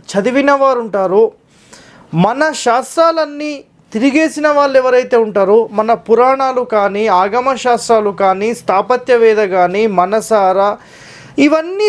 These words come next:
చదివిన తర్వాత మీరు పూర్వకాలం నాటి ఇండ్లను కూడా అబ్జర్వేషన్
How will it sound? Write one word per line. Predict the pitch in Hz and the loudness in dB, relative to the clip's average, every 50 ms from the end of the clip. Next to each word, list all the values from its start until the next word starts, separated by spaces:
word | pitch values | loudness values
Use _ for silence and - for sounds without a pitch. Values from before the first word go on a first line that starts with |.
| 370 - | 0 0
చదివిన | 320 311 277 330 311 349 339 339 320 311 | -2 -2 -2 -4 -6 -2 -2 0 0 0
తర్వాత | 285 277 277 277 269 254 233 - - 240 233 202 147 - - _ _ _ - - - - - - - _ _ _ - - 196 220 | 0 0 0 0 0 0 0 0 0 0 0 0 -2 -4 -10 _ _ _ -20 -20 -20 -20 -20 -20 -20 _ _ _ -12 -4 0 2
మీరు | 285 330 370 339 339 - _ - | 4 4 2 2 -2 -8 _ 0
పూర్వకాలం | 302 339 381 392 427 427 - - 403 359 359 359 349 339 339 330 | 2 4 4 4 2 2 0 -2 -2 -2 -2 -2 -4 -6 -6 -6
నాటి | 320 320 - 339 311 - - 254 269 | -6 -6 -6 -8 -10 -10 -10 -10 -6
ఇండ్లను | 294 320 359 415 403 427 370 403 | -2 0 0 2 2 2 0 0
కూడా | 359 381 285 | 0 0 -2
అబ్జర్వేషన్ | 226 220 262 302 302 311 311 254 277 302 294 269 | -2 -2 -4 -2 -2 -2 -2 -2 -2 -4 -4 -4